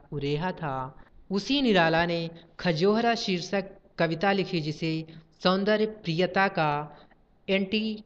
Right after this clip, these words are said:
क्लाइमैक्स तक कहा गया। निराला ने ही भाव की विकासात्मक परिणति तथा सधे हुए शिल्प में श्रेष्ठतम प्रगीत लिखे। और उन्होंने ही मुक्त छंद का प्रवर्तन भी किया और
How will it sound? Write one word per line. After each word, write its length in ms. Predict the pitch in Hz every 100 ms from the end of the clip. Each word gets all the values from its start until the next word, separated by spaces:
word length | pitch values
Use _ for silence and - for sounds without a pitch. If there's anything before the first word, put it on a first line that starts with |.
| _
क्लाइमैक्स 640 | 190 180 185 226 247 - 147 143 _ _ -
तक 160 | 170 160
कहा 260 | 190 175 202
गया। 340 | 139 123 143 - - - - - -
निराला 400 | 165 185 185 202
ने 120 | 214
ही 380 | 214 208 202 196 151 135
भाव 300 | - 185 208
की 180 | 202 208
विकासात्मक 1040 | 156 156 165 165 165 156 160 175 180 175 - _ _
परिणति 460 | 170 175 202 208 - - - -
तथा 240 | 156 156 143
सधे 400 | - 165 175 208
हुए 260 | 196 180 170 170 - - _ -
शिल्प 220 | 233 233
में 440 | 226 220 220 220 -
श्रेष्ठतम 680 | 180 175 175 - 180 180 185 - _ -
प्रगीत 400 | 156 160 190 175
लिखे। 340 | 143 - 135 135 - _ -
और 160 | 165 170
उन्होंने 460 | 170 165 180 190
ही 380 | 196 190 180 170 - - - 185
मुक्त 280 | 226 226 226
छंद 260 | 220 208 208
का 260 | 190 180
प्रवर्तन 560 | 180 175 156 156 185 202
भी 140 | 214
किया 380 | 214 170 160 160
और 600 | - 151 147 147 147